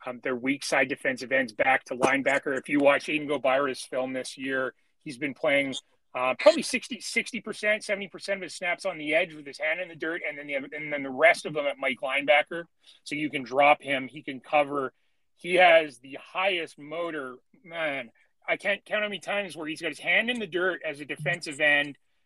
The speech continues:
and they throw a slant, throw to the receiver on a slant route,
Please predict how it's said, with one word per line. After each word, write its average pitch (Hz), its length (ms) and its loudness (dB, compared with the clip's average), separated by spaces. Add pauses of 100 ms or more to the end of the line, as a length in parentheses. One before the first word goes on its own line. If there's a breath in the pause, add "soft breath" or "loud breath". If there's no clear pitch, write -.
(100)
and 135 140 -8
they 147 80 -2
throw 180 400 6
a 160 80 6
slant, 185 560 -2 (640)
throw 180 180 0
to 165 60 -2
the 151 80 -4
receiver 175 460 -4
on 139 80 -2
a 127 40 -8
slant 196 380 -2
route, 185 320 2